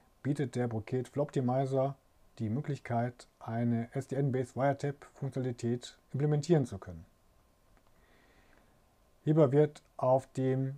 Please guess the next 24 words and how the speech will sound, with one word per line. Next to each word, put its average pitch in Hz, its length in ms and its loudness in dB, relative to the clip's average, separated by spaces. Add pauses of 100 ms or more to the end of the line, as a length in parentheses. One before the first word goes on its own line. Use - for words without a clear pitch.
entsprechenden 113 480 -4
Port 165 500 -2
per 120 200 -4
S-Low 170 560 0
wieder 135 160 -2
eine 113 160 -2
Datenanalyse 185 540 0
betrieben 196 600 2 (540)
und 123 420 0 (140)
über 123 260 0
den 107 220 -2
S-D-N-Controller 151 1040 2 (460)
kann 131 220 -2
dann 127 240 0
ein 107 340 -6 (180)
Port-Mirroring 165 680 4 (240)
der 131 360 0 (240)
entsprechenden 127 520 -2
Daten 131 520 0
auf - 300 0
einen 127 180 -2
Analyseport 127 840 -2 (280)
vollzogen 156 460 4
werden. 85 320 -8